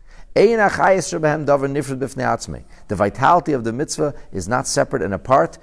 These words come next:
Elohim miyuchad v'nichlal b'ritzono yisbarach. It is totally absorbed into and made one with the will of God. V'hoyu la'achodim mamash b'yichud gamar. It becomes totally as one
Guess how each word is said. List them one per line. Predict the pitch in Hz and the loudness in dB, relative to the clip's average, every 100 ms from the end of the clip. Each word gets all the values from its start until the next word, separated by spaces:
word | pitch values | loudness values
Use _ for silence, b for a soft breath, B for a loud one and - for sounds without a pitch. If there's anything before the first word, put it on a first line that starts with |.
| b | b
Elohim | - 95 90 120 | -8 -6 -4 -4
miyuchad | 98 87 147 - - 143 | -4 -2 -2 0 0 0
v'nichlal | 110 117 165 160 151 120 | -2 -2 -2 0 0 0
b'ritzono | 117 - 110 104 92 | -4 0 -2 0 -4
yisbarach. | 78 76 62 - - | -4 -4 -6 -10 -4
It | 120 | 0
is | 101 80 - | 0 -2 -8
totally | - 165 202 165 143 127 B | 0 2 4 2 0 -4 B
absorbed | - 98 95 147 135 - | -6 -4 4 4 4 0
into | 165 233 - 262 247 b b - | -2 -2 -2 -2 -2 b b -8
and | 98 104 | -4 0
made | 127 104 | 0 0
one | 104 156 139 | 0 0 2
with | 143 160 - b b | 2 2 -4 b b
the | - | -6
will | 98 127 113 | 0 2 0
of | 82 | 0
God. | 87 101 165 151 b b | 2 2 2 -2 b b
V'hoyu | 76 82 120 143 117 | -6 0 2 2 0
la'achodim | 95 85 - 135 135 104 87 | 0 -2 2 4 4 0 0
mamash | 98 147 185 180 - - | 2 2 0 -4 -8 -12
b'yichud | 95 87 95 120 110 101 - | -12 -8 -6 -6 -6 -8 -6
gamar. | 82 71 62 B B B | -6 -6 -10 B B B
It | - | -14
becomes | 87 123 120 101 - - - | -8 -2 -2 -4 -10 -20 -2
totally | 147 185 180 160 147 - - _ - | 4 4 4 2 -2 -6 -20 _ -8
as | 95 90 | -6 -2
one | 123 113 117 | -2 -2 -4